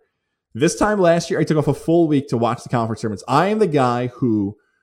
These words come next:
will watch the random one bid leagues 'cause I used to love the moments where they'd storm the court.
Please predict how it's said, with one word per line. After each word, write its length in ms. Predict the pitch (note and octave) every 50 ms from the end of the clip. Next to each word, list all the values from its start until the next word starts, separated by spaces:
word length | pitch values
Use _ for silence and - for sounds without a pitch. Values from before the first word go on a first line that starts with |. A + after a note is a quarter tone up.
| _ _ _ -
will 680 | G#2+ G#2+ A#2 A#2 A#2 A#2 A#2 A#2 A#2 A2 - F2 F2+
watch 380 | G2 A2+ B2 C3 D3+ D#3 - -
the 100 | F3+ E3
random 680 | C3+ A#2+ B2+ B2+ C3 C3+ C3+ C3 C3+ B2+ A#2+ A2 G2 G2
one 300 | G2 G#2+ A#2+ B2+ C3 A#2
bid 280 | A2 B2 B2 B2 A2 A2
leagues 400 | G#2+ G#2+ A2 A#2 A#2 A#2 A#2 -
'cause 120 | - D3+
I 60 | D#3
used 160 | D3+ D3+ D3+ -
to 60 | F#3
love 300 | D3 C3+ C#3+ D3 C#3 C#3
the 60 | D3
moments 400 | C3 C3+ D3+ E3+ D#3 C3 A#2 -
where 100 | B2+ C3
they'd 120 | C3 B2 -
storm 240 | - E3+ E3 E3
the 60 | F3 -
court. 340 | - A#3 D#4+ D4 - -